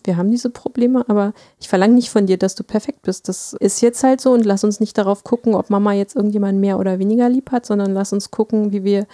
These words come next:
uns helfen können, damit umzugehen und diese, ich nenn's mal wirklich Anfälle irgendwie abzufangen und da nicht reinzusteuern,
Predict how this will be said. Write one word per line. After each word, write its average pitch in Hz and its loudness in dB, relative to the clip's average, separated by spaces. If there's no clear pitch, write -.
uns 208 0
helfen 208 2
können, 208 0
damit 196 -4
umzugehen 196 -2
und 190 -4
diese, 180 -2
ich 180 -8
nenn's 185 -4
mal 185 0
wirklich 185 -8
Anfälle 202 0
irgendwie 190 -6
abzufangen - -2
und 196 -2
da 190 0
nicht 190 -2
reinzusteuern, 190 -4